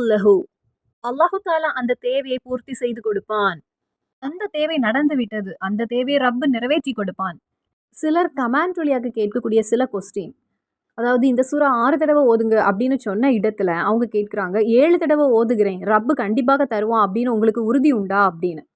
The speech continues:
அதாவது, இந்த இதெல்லாமே வந்து நான் கொடுக்கிறது மாதிரி என்னிடத்தில் கேட்கிறாங்க. அப்படி கிடையாது. இது ஹதீஸ் வழியாக தான் நான் உங்களிடத்தில் பகிர்ந்து கொள்கிறேன். ஆண்கள் கிதாப்ல எழுதி வைத்த விஷயங்களை தான் உங்களிடத்தில் நான் பகிர்ந்து கொள்கிறேன். அவங்களுடைய வாழ்க்கையில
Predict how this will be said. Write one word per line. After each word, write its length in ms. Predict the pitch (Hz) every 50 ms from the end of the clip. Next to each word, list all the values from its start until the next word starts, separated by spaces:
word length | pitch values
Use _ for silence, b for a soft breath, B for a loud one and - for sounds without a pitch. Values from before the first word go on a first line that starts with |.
| _ _ _ _ _ _ _ _ _ _
அதாவது, 520 | - 240 240 285 320 330 320 277 330 339 320
இந்த 200 | 277 269 269 311 311 302 302
இதெல்லாமே 540 | 277 240 254 302 302 294 294 285 269 262 277
வந்து 280 | 262 254 240 233 277 302 339 330 - _ _ _ _ _ _
நான் 340 | 208 208 220 233 269 349 359 -
கொடுக்கிறது 420 | 339 302 320 - 320 330 320 294
மாதிரி 280 | 285 269 269 277 277 269
என்னிடத்தில் 460 | 240 220 233 247 262 254 254 240 226
கேட்கிறாங்க. 340 | 208 208 208 208 202 196 196
அப்படி 340 | 185 185 190 - _ - 330 277
கிடையாது. 400 | - 247 233 240 240 226 208 202
இது 180 | 214 240 226 269 277 247
ஹதீஸ் 440 | 208 202 214 214 294 339 440 440 -
வழியாக 480 | 381 330 277 269 277 277 285 302 294 311
தான் 200 | 262 311 339 392
நான் 160 | 392 302 269
உங்களிடத்தில் 440 | 240 233 247 240 240 240 247 247 - 208
பகிர்ந்து 280 | 196 208 240 247 269
கொள்கிறேன். 440 | - 214 190 190 170 185 175 160 - _ _ _ _ _ _ _ _ -
ஆண்கள் 380 | 294 311 311 294 269 220 233 302 - _
கிதாப்ல 460 | 254 226 - 302 311 320 262 240 226 233 233
எழுதி 320 | - 220 220 262 320 339 392
வைத்த 220 | 359 330 302 - 302
விஷயங்களை 440 | 262 247 - - 302 311 311 311 311
தான் 160 | 320 349 392 359
உங்களிடத்தில் 440 | 294 247 262 254 254 247 254 240 240
நான் 140 | 220 214 -
பகிர்ந்து 280 | 202 190 208 220 214 226
கொள்கிறேன். 440 | 214 196 185 175 180 170 156 - - _ _ _ _ _ _ -
அவங்களுடைய 480 | 220 220 269 302 330 349 370 381 381 370 302
வாழ்க்கையில 460 | 269 262 277 269 - 302 294 277